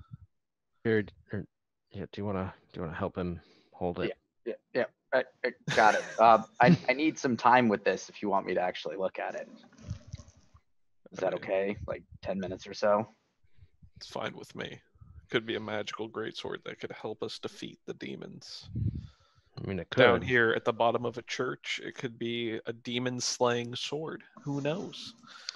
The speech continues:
Speaker 1: I'm gonna look closer at the lady while he's doing that. Um, is she dressed in anything, uh,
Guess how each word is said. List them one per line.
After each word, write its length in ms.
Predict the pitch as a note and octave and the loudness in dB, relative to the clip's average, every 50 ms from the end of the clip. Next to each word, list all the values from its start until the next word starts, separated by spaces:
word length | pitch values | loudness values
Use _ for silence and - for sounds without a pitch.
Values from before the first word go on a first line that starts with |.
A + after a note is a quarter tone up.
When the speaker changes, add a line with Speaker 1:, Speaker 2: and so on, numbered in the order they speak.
| - - - - - - - - - - _ - _ _ - | -14 -16 -20 -20 -18 -18 -20 -20 -20 -20 _ -20 _ _ 2
Speaker 1:
I'm 120 | C#3 C#3+ E3+ | 4 4 6
gonna 120 | D#3 B2+ | 6 6
look 140 | A2 - - | 4 2 2
closer 360 | - B2+ A#2+ A2 - - A2+ | 2 4 4 4 4 2 2
at 120 | G#2+ G2+ | 2 2
the 100 | - G2 | 0 0
lady 260 | F#2+ G2+ G2+ G2 G2 G2 G2 | 0 2 2 2 2 2 2
while 120 | G2 G2 F#2+ | 2 2 0
he's 200 | G2+ G2+ F#2+ - | 0 -2 -2 -2
doing 260 | - G#2+ G#2+ G#2+ A2 | 0 0 2 2 2
that. 200 | A#2 A#2+ A#2 - _ - | 0 0 -2 -4 _ -2
Um, 380 | A#2+ A2 G2+ G2 F#2+ F#2 F#2+ F#2 - | 0 2 2 2 2 0 -2 -4 -4
is 120 | A2+ G2 | -4 -4
she 360 | - - B2+ B2+ B2+ B2+ A#2+ - - - - - - - - | -2 -2 0 0 0 0 -2 -6 -12 -20 -20 -20 -20 -18 -14
dressed 420 | - - - A2+ A2+ A2+ - - B2+ | -10 0 4 4 4 4 4 2 2
in 140 | B2 A#2+ | 4 4
anything, 560 | A#2+ B2 B2 A#2 - - B2 A2+ A2+ A2 G#2+ G#2 | 4 4 2 2 2 4 4 4 4 2 2 0
uh, 360 | - F#2 F#2 F#2 F2+ F#2 F#2 | 0 0 0 2 2 0 0